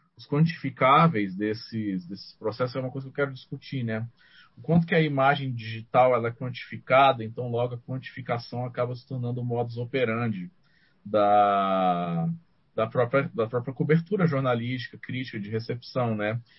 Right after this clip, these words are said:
E, e também o fato da plateia ser ativa, né? Assim, de você ter uma participação ativa do, do receptor, né? Que seria o que hoje em dia tem vários nomes que o pessoal vai dando pra essas coisas, né?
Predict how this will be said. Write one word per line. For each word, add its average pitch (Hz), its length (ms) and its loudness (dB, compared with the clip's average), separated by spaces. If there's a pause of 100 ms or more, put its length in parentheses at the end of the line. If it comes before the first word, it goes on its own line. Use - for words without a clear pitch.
(260)
E, 131 340 0
e - 40 2
também 151 240 4
o 165 80 6
fato 160 300 2
da 156 240 2
plateia 180 680 4
ser 165 240 2
ativa, 101 580 -4
né? 101 200 0
Assim, 101 280 -6
de 95 80 -8
você 101 300 -8
ter 127 300 2
uma 139 260 4
participação 117 680 -4
ativa 113 500 -4
do, 95 400 -2
do 98 100 -4
receptor, 110 680 -4
né? 101 260 -4 (560)
Que - 60 -20
seria 123 360 0
o 120 80 -4
que 101 640 0 (380)
hoje 110 220 0
em 127 40 0
dia 123 280 4
tem 135 180 0
vários 156 340 2
nomes 151 380 2
que - 80 -20
o - 40 -20
pessoal 117 320 -4
vai 113 140 2
dando 107 220 0
pra 110 140 -4
essas - 200 -12
coisas, 101 380 0
né? 107 300 -6